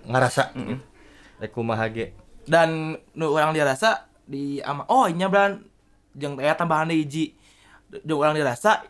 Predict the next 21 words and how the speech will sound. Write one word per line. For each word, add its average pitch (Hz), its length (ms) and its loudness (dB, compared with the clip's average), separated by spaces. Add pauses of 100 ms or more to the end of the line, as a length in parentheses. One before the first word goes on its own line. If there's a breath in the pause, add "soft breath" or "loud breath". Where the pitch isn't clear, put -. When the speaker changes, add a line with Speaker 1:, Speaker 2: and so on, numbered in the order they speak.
Speaker 2:
ieu 147 120 -4
mah 190 160 4
pure 156 240 -4
dunia 143 220 -6
bisnis 143 280 -8
sih, 196 100 -12
si - 80 -12
urang 156 300 -4
mah. 175 120 -18 (320)
Speaker 1:
Nya. 151 400 -2
Speaker 2:
Soal 139 240 -2
cover-cover 135 340 -4
soalna 151 380 2 (260)
aya 175 240 4
ya 196 80 8
di 147 120 0
Bandung, 160 340 -4
Bre, 143 300 -8
aya 147 180 -2
label. 143 560 0 (220)
Speaker 1:
Heeh. 98 260 -14